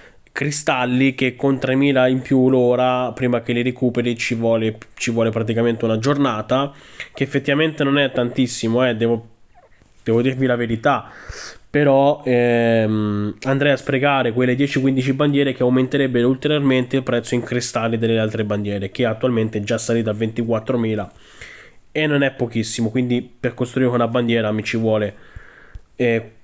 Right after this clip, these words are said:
più di un'ora, perché attualmente ne produco quindicimila, quindi tra poco il prezzo salirà praticamente, anzi siamo quasi praticamente a trentamila, quindi ci vogliono due ore per costruire una, eh, una bandiera ormai, quindi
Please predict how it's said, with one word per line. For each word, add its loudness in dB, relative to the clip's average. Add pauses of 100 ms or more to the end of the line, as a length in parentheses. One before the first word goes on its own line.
(200)
più 2
di 2
un'ora, 2
perché -4
attualmente -2
ne 2
produco -2
quindicimila, 2
quindi -2 (200)
tra -4
poco 0
il 0
prezzo 0
salirà 0
praticamente, 0
anzi -2
siamo 0
quasi 0
praticamente -2
a -2
trentamila, 0
quindi 0
ci 0
vogliono 2
due 2
ore 4
per -2
costruire -2 (680)
una, 2
eh, -2
una 2
bandiera -2
ormai, -6
quindi -2